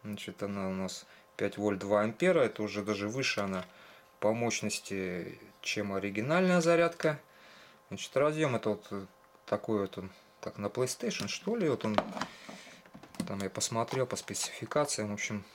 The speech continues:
зарядка рабочая. Все это плотненько ставится. Также там и есть варианты. Ссылочку оставлю вот, значит, на эту зарядку. И оставлю ссылочку на кабель. Есть такой кабель.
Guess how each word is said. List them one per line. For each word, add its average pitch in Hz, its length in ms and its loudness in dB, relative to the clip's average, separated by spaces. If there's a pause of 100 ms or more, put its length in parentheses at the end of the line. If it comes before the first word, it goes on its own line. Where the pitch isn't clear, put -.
(120)
зарядка 123 500 2
рабочая. 143 560 2 (600)
Все - 200 -4
это 110 140 -2
плотненько 107 500 0
ставится. 143 720 2 (600)
Также 113 320 2
там 110 300 4
и 110 40 2
есть 117 360 0
варианты. 156 560 4
Ссылочку - 500 0
оставлю 113 400 4
вот, 101 100 -4
значит, 98 240 -4
на 131 120 0
эту - 180 0
зарядку. 139 520 2 (560)
И 180 400 6
оставлю 139 440 4
ссылочку 120 840 2 (200)
на 120 280 2
кабель. 120 380 2
Есть 113 160 -2
такой 113 200 0
кабель. 151 360 2